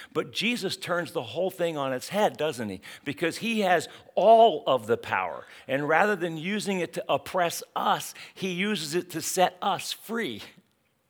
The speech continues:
See, we ran after freedom thinking it would be free, and it actually got us stuck.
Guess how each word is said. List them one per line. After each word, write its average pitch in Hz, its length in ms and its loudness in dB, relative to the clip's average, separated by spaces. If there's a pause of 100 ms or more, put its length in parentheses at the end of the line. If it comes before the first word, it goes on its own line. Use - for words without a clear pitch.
(1080)
See, - 180 -20
we 190 300 -2
ran 190 360 2
after 175 360 2
freedom 180 640 -2
thinking 180 420 -6
it 165 140 -4
would 139 160 -6
be 147 140 -4
free, 190 580 -4
and 151 100 -4
it 147 80 -2
actually 185 400 2
got 147 260 0
us 131 140 -2
stuck. - 760 -2